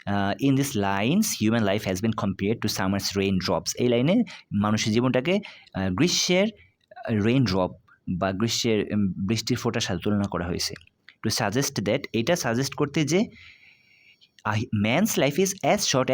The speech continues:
as a drop of summer's rain। মানুষের জীবন সামার্স রেইনের মতোই বা সামারের বৃষ্টির ফোঁটার মতোই খুব শর্ট।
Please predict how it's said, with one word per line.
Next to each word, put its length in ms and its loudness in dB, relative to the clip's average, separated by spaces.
as 100 -2
a 60 0
drop 260 2
of 260 -2
summer's 460 0
rain। 160 -4
মানুষের 380 2
জীবন 300 2
সামার্স 460 0
রেইনের 340 2
মতোই 380 2
বা 320 0
সামারের 540 0
বৃষ্টির 540 -2
ফোঁটার 280 0
মতোই 320 0
খুব 120 -2
শর্ট। 460 -2